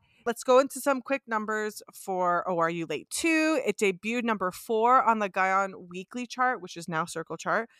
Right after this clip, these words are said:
The album also debuted at number eleven on the September Gaon Monthly chart. It was ranked fifty-fifth best-selling album of South Korea on the Gaon album chart in twenty thirteen.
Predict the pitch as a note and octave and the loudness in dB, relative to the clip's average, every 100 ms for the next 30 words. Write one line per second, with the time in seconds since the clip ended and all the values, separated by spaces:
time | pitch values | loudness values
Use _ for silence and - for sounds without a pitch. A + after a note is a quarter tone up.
0 | _ - - - - A3 G3 A#3+ A3 A3 | _ -20 -10 -4 4 6 6 4 0 -2
1 | - G#3 G3 F#3+ F#3+ F#3 F#3 F3+ D#3+ - | -2 -2 -2 -2 -4 -2 -4 -6 -6 -6
2 | D#3 E3+ G3 C4+ C#4+ C#4 B3 A#3+ A3 - | -4 -2 0 0 0 2 2 2 -4 -4
3 | C4 B3+ C#4 C#4+ F#3+ A#2+ - A3 A#3+ B3 | -4 0 2 2 0 -6 -2 0 0 -2
4 | A3+ G3 G#3 B3 D#4 - E4 E4+ - _ | -2 0 0 0 -6 2 4 6 2 _
5 | _ - - - A3 A3+ A3 G#3 G3 - | _ -20 -14 0 0 2 0 -2 -4 -10
6 | B3+ B3+ C#4+ - C4 - - F3+ E3 A3 | -6 -6 -6 -2 -4 -4 -16 -14 -2 0
7 | A3+ - A3+ A3 - F#3+ F#3 G3 F3+ F3 | 0 0 0 0 2 2 4 2 -2 -6
8 | - E3+ - - F3 E3+ F3 E3+ E3 E3+ | 0 -2 -2 -6 0 0 0 -2 -4 0
9 | E3 E3 E3 - E3 D#3+ D#3+ D#3+ D3 D#3 | 0 0 -4 0 -2 -2 -8 -6 -6 -8
10 | - E3 D#3 E3 D#3 - - - F4 E4 | -14 -12 -14 -12 -14 -14 -10 -4 0 2
11 | G3+ G3+ | 0 -2